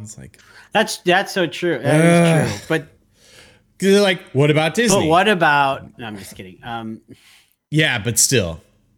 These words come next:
Speaker 1: what about Disney? I don't
Speaker 2: But
Speaker 1: know.
Speaker 2: if someone's gonna have this, like, hard and fast opinion about, like, if we're talking about Hogwarts Legacy, we're like, "If you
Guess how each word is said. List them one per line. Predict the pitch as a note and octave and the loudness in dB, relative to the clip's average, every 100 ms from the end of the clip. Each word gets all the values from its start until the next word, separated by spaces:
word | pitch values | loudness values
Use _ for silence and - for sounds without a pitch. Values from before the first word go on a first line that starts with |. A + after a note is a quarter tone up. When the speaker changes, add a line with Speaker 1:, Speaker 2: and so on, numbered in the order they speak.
| _ | _
Speaker 1:
what | B2 A2+ | -2 0
about | G#2 F#2+ | -2 -4
Disney? | E2+ G2 - - _ _ - - - _ - G2+ | -6 -8 -10 -18 _ _ -20 -20 -20 _ -20 -14
I | |
don't | F#2 D#2 - | -14 -6 0
Speaker 2:
But | A#3 | 0
Speaker 1:
know. | |
Speaker 2:
if | F#3+ | 0
someone's | - A#3+ C4+ | 0 0 -2
gonna | G#3 G#3 | 0 -2
have | D#3 C3+ C3+ D3 | -2 -2 0 -2
this, | C3 B2+ - | -4 -8 -6
like, | A2+ A2 | -6 -6
hard | - B2 B2 | -4 -2 -2
and | A#2+ A2+ | -6 -8
fast | A#2 A2 - | -8 -8 -10
opinion | A2 A#2+ A2+ A2+ | -14 -12 -10 -8
about, | G#2 G2+ G2+ A2+ | -8 -8 -10 -14
like, | F#2+ F#2 - | -14 -16 -20
if | F#2+ - | -20 -20
we're | G2 F#2+ F#2+ | -20 -20 -20
talking | A2+ G2+ | -16 -16
about | F#2 | -12
Hogwarts | G#2 F#2+ F#2 | -12 -12 -12
Legacy, | G2 F2+ G2+ | -12 -12 -12
we're | F#2+ | -10
like, | F#2+ E2+ - _ - _ | -8 -8 -12 _ -20 _
"If | A#2+ G2 | -10 -6
you | C3+ F#3 F#3+ G3 F3+ | 0 2 2 0 -2